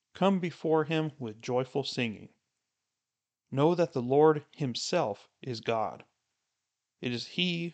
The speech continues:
who has made us, and not we ourselves. We are his people and the sheep of his pasture. Enter his gates with thanksgiving and his courts with praise.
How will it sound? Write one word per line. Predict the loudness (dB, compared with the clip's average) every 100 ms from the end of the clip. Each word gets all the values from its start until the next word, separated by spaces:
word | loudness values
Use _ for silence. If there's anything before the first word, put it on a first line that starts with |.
| -4
who | -2
has | -2 -4
made | -6 -6
us, | -8 -14 -14 -16 _ _ _ -6
and | -2
not | 0 0
we | -2
ourselves. | -2 -2 -4 -6 -6 -14 -16 -18 _ _ _ _ _ _ _ _ _ -4
We | 2
are | 2
his | 2 -2
people | -8 -8 -8 -8 -14 -14 _ -10
and | -8 -6
the |
sheep | -8 -6 -6 -4
of | -6
his | -6 -10
pasture. | -4 -4 -4 -12 -16 -18 _ _ _ _ _ _ _ _ _ _ _ _ _ _ _ _ 0
Enter | 2 4 2
his | 2 -2
gates | -2 -4 -4 -6
with | -6
thanksgiving | -2 -2 -2 -8 -4 -4 -4 -12 _ _ -8
and | -6
his | -6 -6
courts | 2 2 2 -4 -8
with | -6 -6 -6
praise. | -6 -6 -10 -14 -14